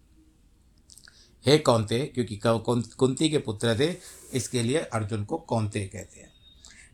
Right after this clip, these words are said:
जिस समय तेरा भाग्योदय हुआ था, उस समय जनार्दन ही तेरे सहायक थे और उस समय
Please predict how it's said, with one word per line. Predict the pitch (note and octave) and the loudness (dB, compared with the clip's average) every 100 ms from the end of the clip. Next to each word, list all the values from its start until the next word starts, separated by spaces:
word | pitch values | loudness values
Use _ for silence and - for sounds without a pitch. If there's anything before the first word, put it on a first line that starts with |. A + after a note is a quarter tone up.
| - | 2
जिस | G3 A3 | 4 6
समय | G#3 F#3+ G#3 | 6 6 6
तेरा | F#3+ F3+ | 6 6
भाग्योदय | D#3 A2+ B2 E3 D3 | 6 4 4 2 4
हुआ | C#3+ A2+ A2+ | 4 2 0
था, | G#2 F#2+ - - - - - _ - | -2 -6 -8 -18 -20 -20 -20 _ -2
उस | D#3 | 0
समय | C#3+ C3 A#2+ | 2 2 2
जनार्दन | A#2 A#2+ C3 B2+ B2 | 2 2 2 2 2
ही | D#3 | 0
तेरे | D3+ A#2 G#2 | -2 -4 -2
सहायक | G#2 F#2 F#2+ F#2+ - | -4 -4 -6 -8 -14
थे | F2+ - _ _ _ - - - - - | -20 -20 _ _ _ -20 -20 -20 -12 4
और | B3 - - _ - | 4 4 -2 _ 4
उस | G#3 - | 4 4
समय | D3 C3+ C3+ E3+ A3 | 2 4 6 6 4